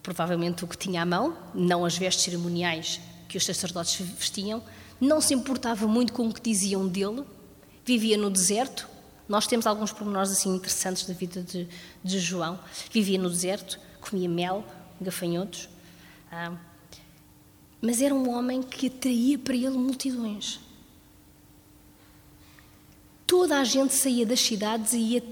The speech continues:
ter com ele, porque ele estava perto do Rio Jordão, certo?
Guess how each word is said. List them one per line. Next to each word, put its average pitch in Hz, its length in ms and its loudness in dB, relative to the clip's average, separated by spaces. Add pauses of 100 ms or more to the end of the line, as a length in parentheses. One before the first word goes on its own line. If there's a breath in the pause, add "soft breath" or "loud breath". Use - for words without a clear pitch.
(160)
ter 311 200 0
com 285 280 -2
ele, 202 260 -4 (960)
porque - 200 -8
ele 185 80 0
estava 180 260 -2
perto 180 300 -4
do 170 60 -4
Rio 175 120 0
Jordão, 185 420 -6
certo? - 400 -10